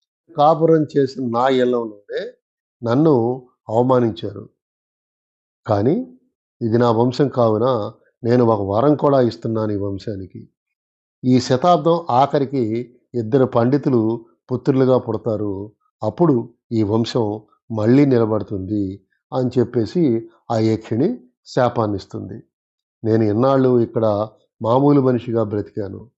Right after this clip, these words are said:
నాకు జరిగిన ఈ అవమానాన్ని నేను భరించలేను"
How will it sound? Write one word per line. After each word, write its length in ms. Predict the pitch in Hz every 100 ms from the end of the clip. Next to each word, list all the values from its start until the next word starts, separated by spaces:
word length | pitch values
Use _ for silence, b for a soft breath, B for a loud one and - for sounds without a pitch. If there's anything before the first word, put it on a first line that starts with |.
| _ _ _ -
నాకు 320 | 131 147 151
జరిగిన 720 | 104 120 170 190 151 127 139 143 _ _ -
ఈ 180 | 127 151 -
అవమానాన్ని 960 | 117 143 165 160 139 120 107 104 117 - _ _
నేను 240 | 123 120 113
భరించలేను" 1040 | 95 110 131 127 117 104 98 98 101